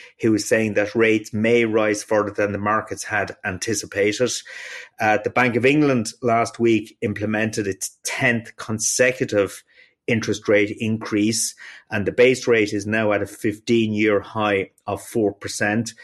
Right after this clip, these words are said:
There was certainly a suggestion from the Bank of England that the rate cycle there is close to peaking.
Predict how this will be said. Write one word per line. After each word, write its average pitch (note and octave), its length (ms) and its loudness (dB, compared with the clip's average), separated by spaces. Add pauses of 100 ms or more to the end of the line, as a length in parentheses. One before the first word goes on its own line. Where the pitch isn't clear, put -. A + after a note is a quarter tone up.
(300)
There A2 80 4
was G2 180 0
certainly B2+ 640 2
a A2 60 -10
suggestion A2+ 680 -2
from A#2+ 420 2
the G2+ 80 -2
Bank G#2 300 -2
of G#2 80 -4
England G#2 560 0
that G#2 240 0
the G#2 240 2
rate G#2+ 300 2
cycle G#2 460 -2
there G#2+ 380 2 (340)
is A2+ 340 2
close G#2 400 0
to - 100 -14
peaking. A#2 560 -2